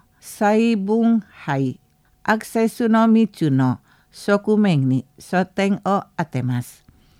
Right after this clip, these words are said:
また、大統領によると、政府は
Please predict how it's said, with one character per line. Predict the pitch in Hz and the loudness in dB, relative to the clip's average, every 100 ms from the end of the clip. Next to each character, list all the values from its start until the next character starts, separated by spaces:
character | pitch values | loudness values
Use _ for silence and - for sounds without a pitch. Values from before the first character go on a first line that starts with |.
| _ _ | _ _
ま | 202 220 | -2 -2
た、 | 220 226 | 2 2
大 | 220 220 | 2 0
統 | 220 214 | 0 2
領 | 214 | 2
に | 220 214 | 2 0
よ | 214 | 0
る | 214 | -2
と、 | - 226 | -2 -2
政 | 220 220 214 196 | -2 -4 -4 -4
府 | 147 | -4
は | 127 | -4